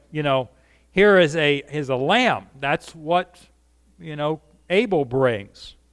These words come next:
But we can't even be sure that that was the case of why God didn't give respect to Cain's offering but did to Abel's. Because under Moses, there there were sacrifices that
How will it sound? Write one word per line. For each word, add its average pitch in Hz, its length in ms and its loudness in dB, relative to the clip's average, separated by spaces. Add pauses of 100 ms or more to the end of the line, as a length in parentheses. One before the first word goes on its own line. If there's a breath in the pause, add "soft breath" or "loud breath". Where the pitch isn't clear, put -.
(960)
But 190 120 4
we 247 120 2
can't 247 280 0
even 226 180 0
be 202 80 0
sure 208 240 0
that 190 160 0
that 220 240 -2
was 160 240 -4
the 147 100 -4
case 123 400 -4
of 131 140 -6
why 143 480 4
God 139 560 2
didn't 131 260 -4
give 135 240 -2
respect - 800 -4
to - 80 -14
Cain's 143 340 -4
offering 127 460 -2
but 123 180 -4
did 123 220 -2
to - 160 -12
Abel's. 117 560 -10 (1120)
Because 196 320 4
under 214 260 4
Moses, 180 800 6
there 185 480 2 (200)
there 180 180 4
were 202 120 4
sacrifices 160 1200 0
that 147 260 -2